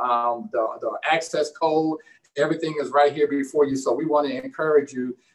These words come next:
to be a part of this awesome Let's Talk Together. Amen. Let's, let's talk about it. Um, from what I understand, I spoke with the host. Amen. I spoke with the host on yesterday, and he was sharing with me that there are some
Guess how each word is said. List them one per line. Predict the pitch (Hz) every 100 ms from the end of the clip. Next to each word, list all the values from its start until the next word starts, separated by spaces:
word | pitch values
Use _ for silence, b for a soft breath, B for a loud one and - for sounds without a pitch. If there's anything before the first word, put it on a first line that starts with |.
| _ _
to | -
be | 131 143
a | 135
part | - 143 139 139
of | 135 135 135 131
this | 135 135 131 -
awesome | 143 143 - 139 131 131 - _ -
Let's | 120 135 131 -
Talk | 139 - 170 165
Together. | 139 - 139 131 - -
Amen. | 135 135 135 139 135
Let's, | 143 139 -
let's | 175 -
talk | 175 175
about | 123 123
it. | 120 - b b
Um, | 123 131 -
from | 135
what | 135 151
I | 180 190
understand, | 185 175 214 208 143 117
I | 127
spoke | - 160 156
with | 165 151
the | 143
host. | 139 180 165 - _ _ _
Amen. | 147 143 143 147 143
I | 143
spoke | - 165 165
with | 170 165
the | 147
host | 151 170 165
on | 170 156
yesterday, | 156 170 - 131 123 123 131 b b _
and | 147
he | 135 143
was | 147 -
sharing | 170 165
with | 147
me | 139
that | 135 120
there | 139
are | 143 - 135
some | 135 123 123 117